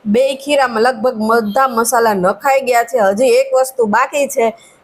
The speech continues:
ઈ હજી છેલ્લે નાખશું આપણે. તો આ બે ખીરાને આપણે સાઈડમાં મૂકી દઈએ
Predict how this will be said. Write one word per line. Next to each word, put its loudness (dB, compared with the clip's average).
ઈ 2
હજી 0
છેલ્લે -2
નાખશું 0
આપણે. -2
તો -2
આ 2
બે 0
ખીરાને 0
આપણે 0
સાઈડમાં 0
મૂકી -2
દઈએ 0